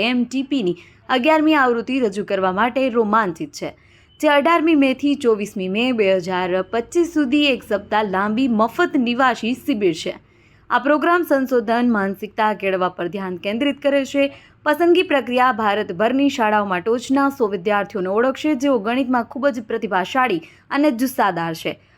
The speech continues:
આર એ એમ ટી પી ગણિતમાં વિવિધ ક્ષેત્રોને વિસ્તૃત કરવા તેમજ વિષયની સમજણને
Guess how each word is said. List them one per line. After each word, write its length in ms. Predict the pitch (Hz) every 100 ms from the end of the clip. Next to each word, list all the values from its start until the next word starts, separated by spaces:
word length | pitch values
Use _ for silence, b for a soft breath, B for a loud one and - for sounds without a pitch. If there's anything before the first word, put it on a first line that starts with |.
| b -
આર 200 | 254 311
એ 60 | 302
એમ 180 | 285 269
ટી 140 | 269
પી 220 | 226 269
ગણિતમાં 500 | 214 220 220 220 226 220
વિવિધ 240 | 196 185
ક્ષેત્રોને 580 | 190 214 214 247 262 269
વિસ્તૃત 480 | 226 240 - 320 262
કરવા 320 | 240 220 220
તેમજ 320 | 214 196 196 180
વિષયની 440 | 214 285 269 269
સમજણને 600 | 277 254 247 277 240 175